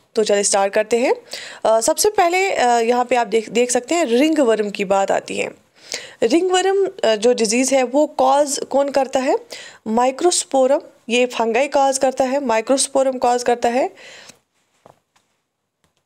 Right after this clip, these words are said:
ट्रिकोफाइटॉन। लेकिन ये कैसे होता है? By direct contact from unbathed cats, dogs or objects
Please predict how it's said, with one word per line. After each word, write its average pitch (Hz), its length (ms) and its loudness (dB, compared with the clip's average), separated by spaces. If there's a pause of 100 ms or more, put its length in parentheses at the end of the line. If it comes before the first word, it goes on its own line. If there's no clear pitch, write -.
(1300)
ट्रिकोफाइटॉन। 262 1120 0 (420)
लेकिन 269 280 0
ये 302 100 0
कैसे 294 320 0
होता 320 160 2
है? 320 60 2
By 277 180 0
direct 240 400 0
contact 294 500 -2
from 269 260 0 (100)
unbathed 254 800 -2 (140)
cats, 240 400 2 (120)
dogs 226 300 0
or 233 140 -2
objects 240 480 -2